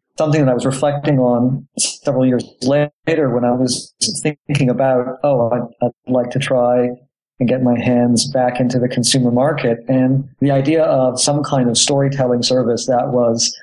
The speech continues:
pushed up into the cloud and hopefully easy to use, uh, was the genesis for, for Storybird. And that was about two, two and a half years ago when, when the idea first started germinating.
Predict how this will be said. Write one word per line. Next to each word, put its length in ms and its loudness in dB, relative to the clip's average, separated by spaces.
pushed 240 -2
up 220 0
into 180 2
the 100 0
cloud 500 -2
and 420 0
hopefully 420 -2
easy 400 0
to 160 -2
use, 560 0
uh, 300 2
was 160 -2
the 60 -2
genesis 520 0
for, 300 -2
for 80 -6
Storybird. 460 0
And 100 -8
that 100 2
was 100 0
about 420 -2
two, 420 0
two 180 -2
and 80 2
a 40 0
half 220 -2
years 220 0
ago 260 0
when, 340 2
when 140 2
the 80 2
idea 300 0
first 260 -2
started 280 0
germinating. 580 0